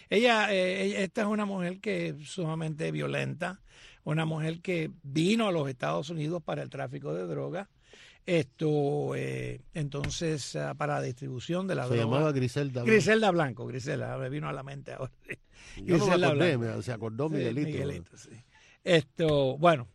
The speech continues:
Speaker 1: Griselda está en Nueva York y entonces comienza con la dist-, o sea, no ta-, el esposo de ella era el que hacía la distribución de la cocaína y Griselda era la que hacía, eh, cobraba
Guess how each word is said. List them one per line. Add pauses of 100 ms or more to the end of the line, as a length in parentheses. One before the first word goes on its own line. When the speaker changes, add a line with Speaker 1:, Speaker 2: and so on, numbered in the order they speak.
Speaker 1:
Griselda
está
en
Nueva
York (480)
y
entonces
comienza
con
la
dist-,
o
sea,
no
ta-,
el
esposo
de
ella
era
el
que
hacía (340)
la
distribución
de
la
cocaína
y
Griselda
era
la
que
hacía, (360)
eh,
cobraba